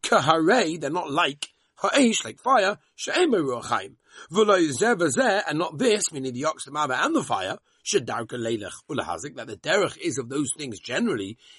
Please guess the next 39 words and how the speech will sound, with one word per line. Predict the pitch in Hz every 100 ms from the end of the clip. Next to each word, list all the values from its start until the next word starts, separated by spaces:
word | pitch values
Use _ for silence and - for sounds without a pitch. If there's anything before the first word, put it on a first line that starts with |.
| _
is, | 127 123 156 -
if | 98
they're | 101
not | 110 117 -
controlled | 110 98 156 190 143
properly, | - - 117 165 _ _
to | 247
damage. | 320 233 - - - _ _
Kahare | - 131 123 127 117
habar, | 135 175 254 175
they're | 147
not | 156 180
like | 190 175
bar, | 285 226 208 -
shein | - 233 117 101
darka | 104 104
leilech | 107 107 104
ulahazik, | 104 104 110 110
bar | 151
just | 131 131
sits | 156 -
there | 190
doing | 226 262
nothing. | 302 185 107 - - - -
And | 160 190
therefore, | 262 214 185
what | 185
we're | 180
basically | 156 262 240 208 170
pointing | 202 190 156 -
out | 175 151
at | 139
this | 196
point | - 185 165
in | 151
the | 135
Mishnah, | 151 - 117 110 - _ _
very | 160 180
simply | - 185 190 117 110